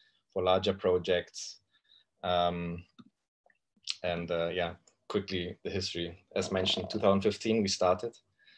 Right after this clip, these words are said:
um, initially just as online, but, uh, we got a lot of questions from customers where they can see our products, right? So usually we would refer them to cafes or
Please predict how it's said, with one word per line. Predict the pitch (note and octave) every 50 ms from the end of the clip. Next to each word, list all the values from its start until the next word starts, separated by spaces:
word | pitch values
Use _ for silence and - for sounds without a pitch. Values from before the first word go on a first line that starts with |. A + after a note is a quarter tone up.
| - _ _ _ _ - F2+
um, | F#2+ F#2 F2+ F2+ F2+ F2+ F#2 -
initially | - G2 G2 G2+ - - A2 G2+
just | F#2 F#2+ G#2+ G#2+ A2+ - - -
as | F#2+ F#2 F#2+ - -
online, | F#2+ F#2+ G2 F#2 F2+ F2 F#2 A#2+ C#3 C3+ _ _ _ _ _
but, | F#2+ F#2 F2+ F2+ F2+ - -
uh, | F#2 F2 F2 F2 F2
we | F2+ F2 F#2 F2+ F2+ F2+ F2 - - _ _ _ _ _ _ _ _ _ _
got | - A2 G#2+
a | G2+ G2+ G#2 G#2+
lot | G#2+ A#2 B2+
of | C3 A#2 - -
questions | - G2+ G2 G2 - - G#2+ G2+ G2
from | - F#2+ F#2 F#2
customers | - - F2 F#2 - - - G2 F#2 F2+ F#2 -
where | - F#2 F#2
they | F2 F#2 F2+
can | - F2 E2+
see | - - - G2+ F#2
our | E2+ D#2+ - -
products, | - E2 F2 E2 D2+ D2 - -
right? | E2 D#2 - - _ _ _ - - - - - - - _ -
So | - F#2+
usually | F#2+ G2+ A2 A2+ B2+ - A#2 A2+ G#2+
we | G2+ G2+ G2+
would | F#2+ G2 G#2 G2 -
refer | G2 F#2+ - - F#2+ F#2+ F#2
them | F#2+ F#2+ G2
to | F#2+ - -
cafes | - F#2 - - G#2 G2 G2 G2 G2 -
or | E2